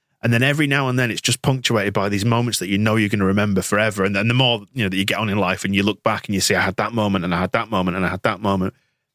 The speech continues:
And, and it is something actually that Bielsa's talked about, how kind of the, the, the glory of victory or winning something is, is almost fleeting. And then you just, you're almost back to the,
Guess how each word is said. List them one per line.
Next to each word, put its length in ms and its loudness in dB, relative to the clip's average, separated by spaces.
And, 120 2
and 100 2
it 40 2
is 120 2
something 200 0
actually 220 0
that 120 -2
Bielsa's 320 0
talked 260 0
about, 220 -2
how 160 -2
kind 200 -4
of 120 -4
the, 180 0
the, 280 -2
the 140 0
glory 340 2
of 60 -2
victory 480 -2
or 120 0
winning 200 0
something 340 -2
is, 140 0
is 140 -2
almost 280 0
fleeting. 420 0
And 80 -2
then 80 0
you 80 2
just, 180 -4
you're 140 2
almost 240 -2
back 220 -4
to 100 -2
the, 280 -2